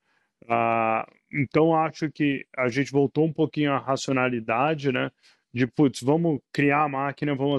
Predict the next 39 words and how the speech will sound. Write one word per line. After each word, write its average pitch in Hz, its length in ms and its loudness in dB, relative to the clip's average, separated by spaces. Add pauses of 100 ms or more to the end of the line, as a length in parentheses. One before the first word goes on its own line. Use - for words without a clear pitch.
azeitar 160 340 0
a 160 60 0
máquina 165 480 0
e 160 40 2
depois 147 280 0
vamos 151 200 0
acelerar 139 640 0
a 117 60 -2
máquina", 107 560 -10
né? 113 180 -2 (560)
Que - 80 2
era 143 140 2
um 139 80 -2
pouco 147 260 -2
diferente 139 520 0
do 139 100 -2
que - 80 -12
o - 40 -20
pessoal 139 280 0
vinha 135 160 2
fazendo 127 320 0
em 127 60 2
blitzscaling, 127 840 0 (440)
ah, 120 1000 0 (500)
como 131 220 2
era 127 140 2
popularmente 131 760 0
conhecido, 139 640 -4 (320)
de, 151 100 2
"Putz, 143 400 0 (220)
acelera 143 540 0
a 147 40 -6
máquina 143 460 -4
e - 20 0
depois 151 360 -2
a 151 60 0
gente 143 340 -2
vai 139 240 2
arrumando 139 720 0